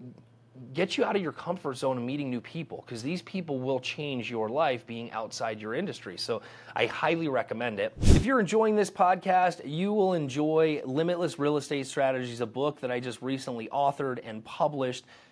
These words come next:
Grab that book if you wanna see how some of these amazing strategies are coming to life and how they will change the way you view real estate. On Amazon today, Limitless Real Estate Strategies.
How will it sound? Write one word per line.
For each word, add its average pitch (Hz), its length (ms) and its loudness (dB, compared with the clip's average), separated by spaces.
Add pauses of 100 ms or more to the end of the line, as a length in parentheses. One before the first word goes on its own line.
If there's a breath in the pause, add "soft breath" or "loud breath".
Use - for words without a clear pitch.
(200 loud breath)
Grab 208 400 2
that 165 260 4
book 156 220 2
if 135 80 -10
you 147 80 -2
wanna 147 180 0
see 151 280 -4
how 135 180 -4
some 180 360 -2
of 170 60 0
these 135 180 -4
amazing 135 520 -2
strategies 127 500 -2
are 104 60 -6
coming 139 280 -4
to 127 60 -4
life 120 360 -4
and 107 60 -10
how 117 220 -2
they 113 140 -6
will 107 180 -8
change 139 600 -6
the 117 80 -6
way 123 260 -2
you 117 400 -2
view 120 240 -4
real 110 240 -4
estate. 110 340 -8
On 160 160 4
Amazon 151 460 2
today, 135 420 0
Limitless 143 440 0
Real 139 160 2
Estate 131 240 -4
Strategies. 120 680 -2